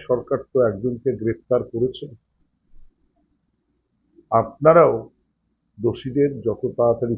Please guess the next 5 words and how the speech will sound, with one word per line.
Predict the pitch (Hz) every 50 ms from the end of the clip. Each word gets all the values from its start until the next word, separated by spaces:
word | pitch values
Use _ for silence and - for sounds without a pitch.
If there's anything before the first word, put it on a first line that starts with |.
| - -
পারবেন | 101 101 101 101 - 110 107 98 98
গ্রেফতার | 101 107 - - - 120 120 120 -
করুন, | - 127 131 143 156 156 _ _ _ _ _ _ _ _ _ _ _ _ _ _ _ -
এবং | 120 117 120 123 123 120 113 120 - - - - - _ _ _ _ _ _ _ _ _ _ _ _ _ _ _ _ _ _ _ _ _ _ _ _ _ _ _ -
অপরাজিতাকে | 123 - - 165 180 170 175 165 - 131 104 - - 107